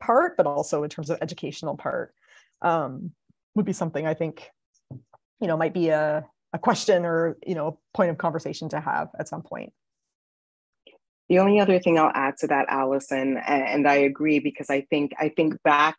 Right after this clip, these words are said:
Speaker 2: on, and I may be dating myself here, on, uh, those after school specials, uh, that, that we used to have and what ages that, that started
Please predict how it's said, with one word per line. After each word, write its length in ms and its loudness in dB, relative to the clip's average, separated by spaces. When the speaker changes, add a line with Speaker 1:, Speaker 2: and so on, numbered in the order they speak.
Speaker 2:
on, 380 -6
and 100 -8
I 20 -6
may 220 -4
be 240 -4
dating 320 4
myself 560 2
here, 540 2
on, 460 2
uh, 240 0
those 280 -2
after 260 0
school 300 -4
specials, 680 -8
uh, 140 2
that, 340 -2
that 160 -6
we 80 -10
used 160 -10
to 80 -6
have 240 -2
and 120 0
what 220 -2
ages 800 -4
that, 180 -2
that 260 0
started 600 -2